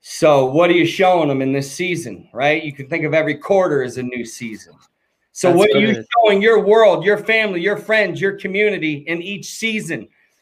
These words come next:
Speaker 1: right?" So it's about this, right? So how do you develop vision? You sit there and think, okay, for example, I remember when we were at Arnold Schwarzenegger's mansion,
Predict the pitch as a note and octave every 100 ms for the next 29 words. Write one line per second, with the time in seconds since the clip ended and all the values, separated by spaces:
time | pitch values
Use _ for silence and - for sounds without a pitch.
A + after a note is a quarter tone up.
0 | _ - F#3 G3 G3 - G#3 G3 G3 G#3+
1 | G#3+ G#3 D#3+ - - E3+ E3+ F3 F3 G3+
2 | G#3 F3 F3 F3 D3+ C#3 F3+ G#3 C3+ G#2
3 | - _ _ _ _ _ _ _ D3+ E3+
4 | A3+ G#3+ G#3+ G3+ F3 F#3+ F3+ F3 F3 C#3
5 | C#3 E3+ E3+ _ _ _ _ F#3 F#3+ C#3+
6 | G3+ F#3 C#3 G#2+ - _ _ A2+ C3+ C#3+
7 | D#3+ E3 D#3+ D#3 E3 E3+ D#3+ D#3 D#3+ D3+
8 | C#3+ E3+ E3 D3 D#3 D#3 D3 C#3+ C3+ D3
9 | C#3+ C#3+ D3+ E3 E3+